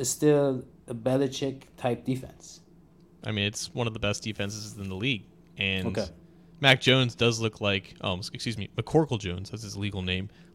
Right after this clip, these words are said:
Speaker 2: does look like the manager at, at a McDonald's, and he's playing like one right now, too. He's got seven touchdowns and eight interceptions.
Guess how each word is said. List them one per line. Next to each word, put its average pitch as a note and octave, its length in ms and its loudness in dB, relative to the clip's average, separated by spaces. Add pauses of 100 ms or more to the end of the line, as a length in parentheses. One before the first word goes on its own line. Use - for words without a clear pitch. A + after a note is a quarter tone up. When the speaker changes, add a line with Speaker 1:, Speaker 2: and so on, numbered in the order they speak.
(140)
Speaker 2:
does A#2+ 200 4
look A2 160 0
like G#2 160 2
the G2 60 -4
manager G2+ 400 2
at, F2+ 200 -2
at F#2 100 -4
a F2+ 40 -6
McDonald's, F2 500 -6
and E2+ 80 -8
he's F2 160 -10
playing - 220 -4
like - 80 -8
one F2 100 -6
right F2 200 -4
now, F2 180 -4
too. G2 320 -4
He's - 120 -10
got G2 140 -8
seven G2+ 540 -4 (180)
touchdowns G#2+ 540 -4
and - 80 -12
eight G#2+ 160 0
interceptions. G#2 680 -4